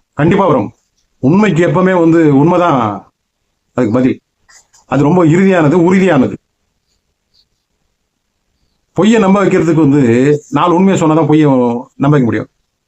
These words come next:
ஆனா உண்மையை, உண்மையை வச்சுதான் நம்ப வைக்க முடியும். அவ்வளவுதான். இறைவனுடைய செயலை நீங்க செய்யுங்க. அப்ப நீங்களே இவரு, அதான் மனிதன் மகான் ஆகலாம்,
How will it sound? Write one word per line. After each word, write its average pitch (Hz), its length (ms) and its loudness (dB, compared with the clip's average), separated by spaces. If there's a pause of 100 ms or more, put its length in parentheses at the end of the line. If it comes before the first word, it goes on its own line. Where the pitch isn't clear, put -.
(100)
ஆனா 160 280 -2
உண்மையை, 180 340 2
உண்மையை 185 220 0
வச்சுதான் 165 280 0
நம்ப - 20 0
வைக்க 120 200 -2
முடியும். 98 220 -10 (3000)
அவ்வளவுதான். 139 360 -2 (180)
இறைவனுடைய 180 520 0
செயலை 220 280 0
நீங்க 139 200 0
செய்யுங்க. 113 220 -2
அப்ப 131 180 -2
நீங்களே 185 360 2
இவரு, 143 180 2
அதான் 147 280 0
மனிதன் 175 380 0 (440)
மகான் 143 360 0
ஆகலாம், 104 340 -4